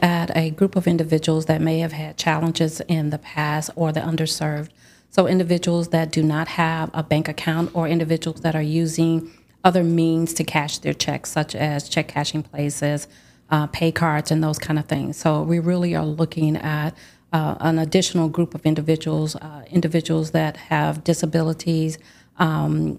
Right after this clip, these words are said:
youth, um, reentry, and the workforce. So again, it's everyone, but again, really looking at how do we make it easier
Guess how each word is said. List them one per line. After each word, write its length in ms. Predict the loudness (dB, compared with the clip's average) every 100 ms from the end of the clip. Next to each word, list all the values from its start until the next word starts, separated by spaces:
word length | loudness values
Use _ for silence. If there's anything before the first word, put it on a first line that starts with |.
| -8
youth, 480 | -4 0 0 -2 -8 -20 _ _ _ _ -18
um, 540 | -16 -16 -16 -20 -20 -20 _ _ _ _
reentry, 840 | -2 2 2 2 2 4 4 0 -2 -10 _ _ _ _
and 140 | 2
the 60 | 4
workforce. 580 | 2 0 0 0 0 0
So 320 | 2 2 2
again, 520 | 0 0 2 0 -2 -6 -8
it's 160 | -6 0
everyone, 580 | 2 2 2 2 0 -2 _ _ _
but 160 | 2
again, 400 | 2 2 2 2
really 300 | 2 2 2
looking 340 | 0 -2 0 -2
at 120 | 0
how 140 | 0
do 100 | 0
we 140 | 2 2
make 320 | 2 0 0
it 140 | -2
easier 460 | 0 0 -2 -6 -10